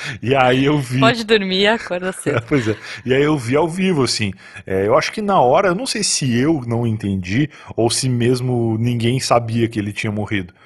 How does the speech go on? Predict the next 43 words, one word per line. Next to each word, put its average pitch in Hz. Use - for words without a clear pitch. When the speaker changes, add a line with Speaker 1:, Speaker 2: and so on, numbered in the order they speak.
Speaker 1:
Foi 110
tipo, 113
nossa, 120
um 107
acidente 113
muito 117
trágico 117
e -
tal, 117
mas 113
eu 123
acho 135
que -
eu 131
fui 143
saber 120
o 127
que 120
aconteceu 120
bem 131
depois, 131
assim, 101
não, 98
não 104
tenho 110
certeza 92
muito 90
da 90
época. 80
Speaker 2:
Uhum. 160
E 349
acho 440
que 381
quando 359
a 359
gente 311
é 302
criança 226
também, 208
essas 220
coisas 240
não, 254
não, 233